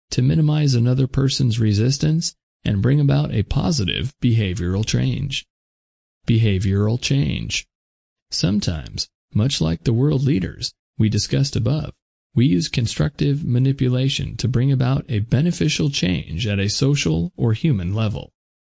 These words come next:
This change is good for everyone, or the overall good of a family, workplace, community, nationality, race,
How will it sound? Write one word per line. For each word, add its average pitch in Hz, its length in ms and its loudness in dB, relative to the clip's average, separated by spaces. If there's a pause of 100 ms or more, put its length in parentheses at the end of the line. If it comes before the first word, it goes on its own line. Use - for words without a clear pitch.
(360)
This 202 200 0
change 113 440 0
is 104 120 0
good 107 220 -2
for 110 140 2
everyone, 80 480 -4 (340)
or 180 240 2
the 127 180 2
overall 143 380 2
good 120 220 2
of 120 120 0
a 117 80 0
family, 127 580 -2 (260)
workplace, 139 680 0 (260)
community, 101 640 0 (260)
nationality, 117 1000 0 (200)
race, 139 480 0